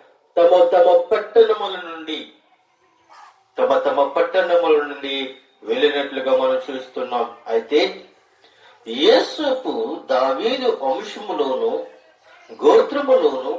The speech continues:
పుట్టినవాడు గనక తన, తనకు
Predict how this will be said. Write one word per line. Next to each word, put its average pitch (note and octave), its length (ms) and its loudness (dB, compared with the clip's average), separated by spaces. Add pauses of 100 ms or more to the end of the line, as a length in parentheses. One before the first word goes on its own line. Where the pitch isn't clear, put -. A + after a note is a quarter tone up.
పుట్టినవాడు G3 840 0
గనక F3 300 -4 (880)
తన, C#3 220 4 (1120)
తనకు A#3 460 2